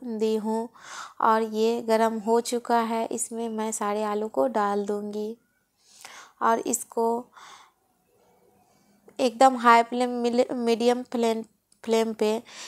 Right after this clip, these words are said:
इसको, अ, गोल्डन होने तक, अ, फ्राई करना है।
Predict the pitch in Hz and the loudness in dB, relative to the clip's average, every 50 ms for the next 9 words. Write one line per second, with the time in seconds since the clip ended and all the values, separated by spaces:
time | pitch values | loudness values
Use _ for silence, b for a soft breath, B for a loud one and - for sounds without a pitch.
0 | B B - 226 - - - - 226 226 233 247 254 - B B B B B B | B B -10 -8 -8 -6 -2 0 0 2 0 -2 -4 -10 B B B B B B
1 | B B - 226 226 220 214 214 214 226 226 220 220 247 240 240 226 226 220 214 | B B -4 -2 -2 -2 0 2 4 4 4 4 2 0 -2 0 -2 -2 0 0
2 | 220 220 220 - 226 226 226 - - 254 262 262 B B B B B B B B | 0 -2 0 0 -2 -2 -2 -4 -8 -8 -8 -10 B B B B B B B B
3 | - 220 214 208 208 208 214 214 - 220 220 220 220 220 - 220 214 214 214 214 | -6 -4 -2 0 2 0 0 -2 0 2 2 2 2 2 0 0 0 0 -2 -2
4 | 214 214 214 214 214 214 233 254 | -2 -2 -2 -4 -4 -6 -8 -12